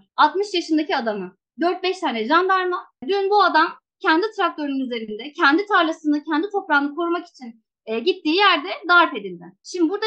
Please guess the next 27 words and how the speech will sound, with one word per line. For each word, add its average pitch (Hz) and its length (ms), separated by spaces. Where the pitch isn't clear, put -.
jandarmadan 339 640
bahsediyoruz, 220 440
bahsediyoruz. 208 540
Sözde 311 220
güvenlik 285 500
gücü 202 220
yani. 196 240
Bu 330 100
kimin 359 320
güvenliğini 311 420
sağlıyor? 202 460
Yani 220 260
kimi 349 280
kime 349 220
karşı, 285 360
neye 311 260
karşı 240 340
koruyor? 208 280
Ha, 262 120
bizim 381 240
için 370 260
burada 403 240
verdiğimiz 311 460
mücadele 349 440
bu 415 60
kadar 339 280
açık - 220